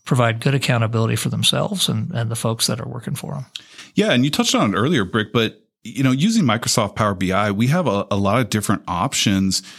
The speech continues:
Speaker 2: to deliver those insights. Things like subscriptions, where it's coming to your email every single morning. You're not logging into anything. You're simply opening an email. You have different ways to access dashboards that are provided, either through mobile devices or,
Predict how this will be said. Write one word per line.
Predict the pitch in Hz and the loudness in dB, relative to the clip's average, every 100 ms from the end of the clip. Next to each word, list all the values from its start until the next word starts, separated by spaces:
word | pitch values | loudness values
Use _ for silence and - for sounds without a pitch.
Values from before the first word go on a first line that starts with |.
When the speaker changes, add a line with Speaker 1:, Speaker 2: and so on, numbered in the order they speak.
| - - | -20 -2
Speaker 2:
to | 123 | 0
deliver | 104 98 104 107 104 | 2 2 2 2 0
those | 95 90 | 0 0
insights. | 95 120 - - - - | 0 0 0 -4 -4 -4
Things | - 117 110 | 0 0 2
like | 101 | 0
subscriptions, | - 90 - 104 95 - 131 147 98 | 0 -2 -2 -2 -2 0 0 0 0
where | 92 | 0
it's | 92 | -2
coming | - 101 104 | -2 0 0
to | 98 95 | 0 -2
your | 95 | 0
email | 87 92 98 127 143 | 0 2 2 0 -2
every | 98 101 | -2 -2
single | - 98 | 0 0
morning. | 92 82 95 117 147 110 | -2 -2 0 0 0 0
You're | 98 | 0
not | 98 90 | 0 0
logging | 95 98 101 | 0 2 2
into | 101 98 | 2 2
anything. | 92 101 110 139 165 113 | 0 0 2 0 0 -2
You're | 92 | -2
simply | - 101 98 - | 0 0 0 -2
opening | 92 - 101 92 | -4 0 0 0
an | - | -2
email. | 92 92 110 175 - - - - - - | -4 -2 -2 -4 -8 -14 -14 -14 -16 0
You | 123 | 2
have | 117 98 | 2 0
different | - 127 - 107 | 0 2 2 4
ways | 101 - | 2 0
to | - | 0
access | 92 101 - 101 95 - - | 0 0 0 0 0 0 -2
dashboards | 101 95 95 104 95 92 | 0 0 0 -2 -2 0
that | 92 | -2
are | 90 | -2
provided, | - 85 85 95 123 | -6 -2 0 0 0
either | 98 101 | 0 0
through | 90 101 | 0 0
mobile | 90 90 92 | 2 0 0
devices | 95 87 90 101 - 117 117 | -2 0 2 2 2 2 0
or, | 85 | -2